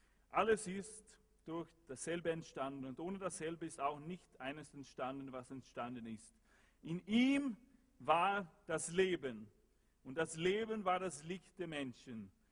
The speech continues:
Und das Licht leuchtet in der Finsternis und die Finsternis hat es nicht begriffen.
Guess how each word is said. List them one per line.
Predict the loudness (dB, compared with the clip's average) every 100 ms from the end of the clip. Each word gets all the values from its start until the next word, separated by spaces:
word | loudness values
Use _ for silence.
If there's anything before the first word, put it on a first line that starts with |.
| _
Und | -6 0
das | 0 0
Licht | -4 -4 -6 -10 -12
leuchtet | 2 4 4 -2 -8 -6
in | -6
der | -6
Finsternis | -4 -4 -6 -6 -6 -8 -12
und | -14 -14
die | -12
Finsternis | -4 -2 -2 -4 -6 -6 -8
hat | -10 -10
es | -14
nicht | -10 -10 -10 _
begriffen. | -14 -10 -10 -10 -10 -12